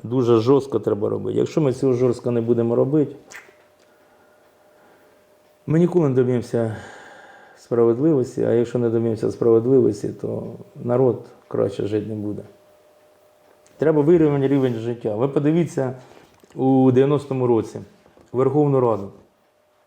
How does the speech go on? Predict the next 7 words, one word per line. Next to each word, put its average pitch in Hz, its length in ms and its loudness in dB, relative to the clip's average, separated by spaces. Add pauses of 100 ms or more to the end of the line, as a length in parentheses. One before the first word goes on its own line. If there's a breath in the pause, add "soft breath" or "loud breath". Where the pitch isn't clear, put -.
(480)
На 120 140 -6
чому 160 200 0
приїхали 127 380 2
депутати? 110 480 -6 (2750)
В - 60 -16
п'ятерках, 127 500 2
сімерках. 110 560 -8